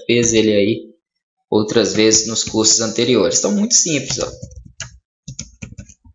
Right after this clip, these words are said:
E assim por diante. A gente pode criar também o vermelho, que é dois cinco cinco apenas, e não tem, o vermelho couro, né? Não tem cores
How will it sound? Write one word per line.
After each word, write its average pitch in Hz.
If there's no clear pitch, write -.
E 156
assim 143
por 147
diante. 120
A 95
gente 101
pode 113
criar 107
também 104
o 104
vermelho, 120
que -
é 104
dois 101
cinco -
cinco 104
apenas, 120
e 104
não 107
tem, 104
o -
vermelho 107
couro, 107
né? 101
Não 107
tem 110
cores 104